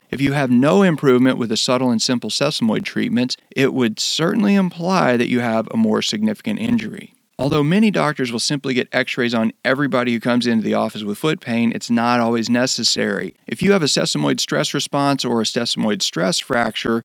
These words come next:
nothing at all will show up on your x-ray initially. Even if you have a lot of pain in the ball of the foot, your sesamoid may look totally normal on x-ray. And again, as I mentioned earlier,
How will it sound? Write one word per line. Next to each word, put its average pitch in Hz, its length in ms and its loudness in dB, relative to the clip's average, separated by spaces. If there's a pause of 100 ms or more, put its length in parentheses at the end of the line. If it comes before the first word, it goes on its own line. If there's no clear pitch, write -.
nothing 156 480 0
at 170 120 2
all 117 340 2
will 113 100 0
show 123 260 -2
up 123 200 -2
on 110 160 2
your 123 160 2
x-ray 110 440 -2
initially. 127 720 -2 (120)
Even 214 280 4
if 202 100 0
you 170 80 4
have 156 120 2
a 139 40 2
lot 135 220 4
of 127 60 -2
pain 131 340 2
in 123 60 4
the 113 80 2
ball 110 220 0
of 104 40 -2
the 101 80 -6
foot, 110 240 -4
your 127 100 -6
sesamoid 123 640 0
may 147 440 0
look 127 340 0
totally 160 720 0
normal 120 420 2
on 110 180 -2
x-ray. 113 580 -6 (280)
And 139 140 2
again, 113 340 0 (140)
as 139 260 0
I 165 60 4
mentioned 170 400 2
earlier, 113 400 2